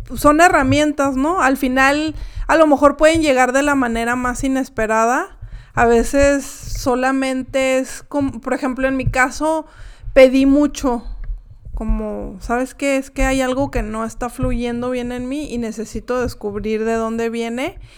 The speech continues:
Y ahí tengo varios paquetes que todavía falta por abrir de estos temas. Pero, y así, pues, como que fue tanto mi deseo que me dijeron, "Ah, ok,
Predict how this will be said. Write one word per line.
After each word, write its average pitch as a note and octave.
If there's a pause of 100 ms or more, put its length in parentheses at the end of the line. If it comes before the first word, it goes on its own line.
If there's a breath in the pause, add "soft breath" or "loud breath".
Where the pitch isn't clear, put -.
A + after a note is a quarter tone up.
(120)
Y B3+
ahí B3+
tengo D4+
varios D#4
paquetes A#3+
que G3+ (680 soft breath)
todavía A#3+
falta B3+
por A#3
abrir A#3 (200)
de G#3+
estos A#3
temas. C#4+ (720 soft breath)
Pero, A3+
y A#3
así, F#4 (220)
pues, F#4+
como D4+
que A#3
fue C#4
tanto D4
mi E4
deseo D4
que C4
me A#3+
dijeron, A3+
"Ah, B3+
ok, A#4